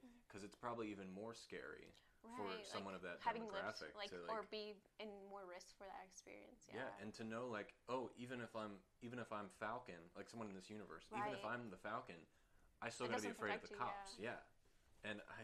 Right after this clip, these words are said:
Speaker 2: it's just so
Speaker 1: Right.
Speaker 2: relatable. And then, so there's that, and then the other thing with the ex-soldier
Speaker 1: Right.
Speaker 2: who was forgotten by his country, another reason why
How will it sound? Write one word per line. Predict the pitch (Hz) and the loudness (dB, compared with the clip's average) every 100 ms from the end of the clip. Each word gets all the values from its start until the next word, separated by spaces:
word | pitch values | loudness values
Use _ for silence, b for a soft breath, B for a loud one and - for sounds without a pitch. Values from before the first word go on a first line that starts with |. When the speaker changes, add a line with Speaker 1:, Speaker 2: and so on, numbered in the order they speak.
| - | -8
Speaker 2:
it's | - - | -8 -4
just | 123 - | -2 2
so | 127 131 | 4 6
Speaker 1:
Right. | 123 | 4
Speaker 2:
relatable. | 104 117 98 87 80 - B B B B | 4 4 4 0 -4 -10 B B B B
And | 107 107 | -2 0
then, | 107 104 101 - - - | 0 0 -4 -12 -20 -8
so | 117 | -2
there's | 107 104 92 | 0 0 -2
that, | 110 113 117 113 - | 2 4 4 2 -4
and | 101 | -6
then | 101 | -4
the | 95 92 | -4 -4
other | 104 107 107 | -2 -2 -2
thing | 107 101 | -4 -6
with | 95 - | -6 -8
the | 92 - - | -12 -12 -6
ex-soldier | 104 101 - - 104 104 101 104 104 - | -4 -4 -6 -2 0 0 0 -2 -2 -6
Speaker 1:
Right. | 247 240 233 | -4 -4 -2
Speaker 2:
who | 104 98 101 87 | 0 2 0 -2
was | 98 95 - - | -4 -4 -6 -8
forgotten | - 90 92 90 101 | -8 -2 0 -2 -4
by | 95 95 | -2 -2
his | 98 95 | -4 -10
country, | - 98 95 104 104 | -6 -6 -4 -4 -4
another | 80 95 107 | -4 -4 -2
reason | 107 98 98 95 92 | -2 -2 -6 -6 -4
why | 92 90 | 0 0